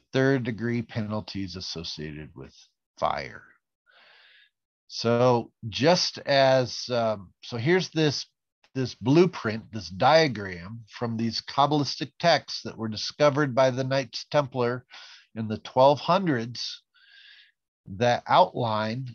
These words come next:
uh, this system of, of, um, God's consciousness manifesting on three pillars, uh, associated with wisdom, strength, and beauty, and then these three levels that you gotta go,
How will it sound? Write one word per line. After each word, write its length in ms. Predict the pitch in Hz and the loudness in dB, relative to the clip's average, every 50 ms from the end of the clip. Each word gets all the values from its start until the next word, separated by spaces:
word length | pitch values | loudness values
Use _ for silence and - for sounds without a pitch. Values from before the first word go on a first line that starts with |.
| - _ - | -14 _ -8
uh, 320 | 110 107 107 107 107 85 78 | -6 -4 -4 -4 -4 -6 -8
this 220 | 101 113 117 - | -6 -6 -6 -6
system 640 | - - - 180 175 180 - - 117 107 92 92 98 | -6 -4 -2 -2 0 0 -2 -2 -4 -4 -4 -4 -6
of, 160 | 95 90 82 - - - - _ _ _ - | -8 -10 -10 -12 -18 -20 -20 _ _ _ -10
of, 400 | 95 98 95 95 95 95 90 87 - - - | -10 -8 -6 -8 -8 -8 -10 -12 -16 -12 -10
um, 420 | 85 92 95 95 92 87 87 - - 85 87 | -8 -6 -6 -6 -8 -8 -12 -14 -14 -16 -8
God's 380 | 85 113 113 120 131 131 127 - | -2 2 4 4 4 4 2 -2
consciousness 880 | - - - 147 147 147 - - 127 110 - - - 110 110 - - - | -8 -6 -2 -2 -2 -2 -2 -4 -6 -8 -8 -8 -10 -12 -12 -12 -12 -10
manifesting 760 | 113 120 135 135 123 - - 101 92 - - - 101 90 92 | -6 -6 -4 -4 -4 -6 -8 -10 -10 -10 -10 -14 -14 -14 -12
on 200 | 95 90 87 85 - _ | -12 -12 -14 -14 -16 _
three 200 | - 120 127 135 | -6 -2 -2 -2
pillars, 680 | 139 - - 143 135 139 135 139 143 143 131 - - - - _ _ _ _ _ _ _ - - - - - _ _ _ _ _ _ _ _ _ _ _ _ _ - | 0 2 2 4 6 6 6 6 4 0 -2 -6 -10 -12 -14 _ _ _ _ _ _ _ -20 -20 -20 -20 -20 _ _ _ _ _ _ _ _ _ _ _ _ _ -10
uh, 280 | 98 98 95 92 92 87 | -6 -2 -2 -2 -2 -4
associated 440 | 87 - - 117 110 - - 113 104 | -6 -8 -6 -6 -6 -4 -4 -4 -4
with 160 | 101 90 - | -4 -6 -6
wisdom, 460 | 92 113 131 135 127 - - 123 117 | -2 0 0 0 0 -2 -4 -6 -4
strength, 440 | 110 - - - 123 123 120 104 - | -6 -6 -4 -4 -2 -4 -4 -4 -8
and 120 | 107 98 92 | -10 -8 -4
beauty, 480 | 101 123 143 147 147 143 147 139 123 _ _ _ _ _ _ _ _ _ _ _ _ _ _ _ | 0 2 2 4 4 4 2 2 -2 _ _ _ _ _ _ _ _ _ _ _ _ _ _ _
and 300 | - 101 101 101 101 98 | -10 -10 -8 -8 -8 -8
then 240 | 104 104 98 95 95 | -8 -8 -8 -8 -8
these 280 | 98 101 98 92 - - - - | -8 -8 -8 -8 -10 -12 -14 -8
three 240 | 113 113 117 117 113 | -6 -2 -2 -2 -2
levels 600 | 107 110 120 123 113 107 104 95 98 95 - - | 0 2 2 2 2 2 -2 -4 -6 -8 -12 -12
that 180 | - 87 - - | -14 -16 -16 -16
you 60 | - | -12
gotta 240 | - 104 98 92 92 | -10 -8 -8 -8 -8
go, 220 | 90 82 95 92 | -10 -10 -10 -12